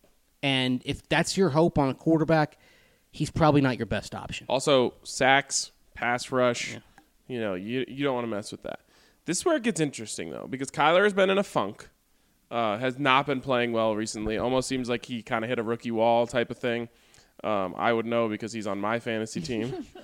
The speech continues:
Speaker 2: Um, and Locke is also due to come down to earth a little bit.
Speaker 3: How dare you?
Speaker 2: But Locke is going,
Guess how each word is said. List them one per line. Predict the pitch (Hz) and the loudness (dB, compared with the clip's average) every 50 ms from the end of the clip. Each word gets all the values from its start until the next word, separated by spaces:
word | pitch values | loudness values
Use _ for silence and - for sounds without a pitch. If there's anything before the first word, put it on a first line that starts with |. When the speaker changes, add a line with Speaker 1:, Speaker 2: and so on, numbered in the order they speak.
| 208 190 - - _ - 196 | -14 -14 -14 -18 _ -10 -6
Speaker 2:
Um, | - 143 135 127 117 113 104 104 104 98 117 127 _ _ _ _ _ _ _ _ _ - - - _ _ _ _ _ _ _ _ _ _ _ _ _ | -4 -2 0 0 0 -2 -4 -6 -8 -10 -12 -14 _ _ _ _ _ _ _ _ _ -20 -20 -20 _ _ _ _ _ _ _ _ _ _ _ _ _
and | 139 139 139 131 127 123 | -6 -4 -4 -4 0 4
Locke | 127 127 135 139 139 143 139 - - - - - - _ _ _ _ _ _ _ _ _ _ _ _ _ _ - | 8 10 10 10 10 8 6 0 -10 -18 -20 -20 -20 _ _ _ _ _ _ _ _ _ _ _ _ _ _ -2
is | 151 151 131 | -2 -2 -2
also | - - 131 147 156 - 175 160 156 143 135 _ _ _ - 147 147 131 | 0 2 2 2 4 4 2 0 0 -2 -6 _ _ _ -16 -14 -12 -6
due | 156 165 165 156 147 | -2 0 2 2 2
to | 143 143 | 2 0
come | - 143 131 127 127 123 120 - - - - - - - | 0 0 0 0 0 -2 -2 -4 -8 -16 -20 -20 -20 -4
down | - 131 123 113 110 110 | 0 2 2 2 2 0
to | - - | -4 -4
earth | - 139 147 147 139 - - | 0 0 0 0 0 -4 -8
a | |
little | 98 82 87 - 78 | -6 -6 -6 -6 -8
bit. | 78 - - - | -10 -12 -14 -14
Speaker 3:
How | 135 120 | -14 -14
dare | 110 101 104 104 98 95 | -14 -16 -16 -16 -16 -16
you? | 95 95 90 92 104 - _ _ _ _ | -16 -16 -16 -18 -18 -20 _ _ _ _
Speaker 2:
But | 143 131 131 - 262 302 175 - - - - - _ _ _ _ _ _ _ _ _ _ _ _ _ _ _ _ _ _ _ _ _ _ _ _ _ _ _ _ _ _ _ _ _ _ _ _ _ _ _ _ _ _ _ _ _ _ | -18 -6 -2 2 4 4 4 2 -2 -8 -16 -16 _ _ _ _ _ _ _ _ _ _ _ _ _ _ _ _ _ _ _ _ _ _ _ _ _ _ _ _ _ _ _ _ _ _ _ _ _ _ _ _ _ _ _ _ _ _
Locke | 143 143 156 156 160 160 156 | 0 4 6 6 6 4 2
is | 156 143 | -2 -4
going, | 139 143 143 147 147 143 143 | -2 -2 0 0 0 -2 -4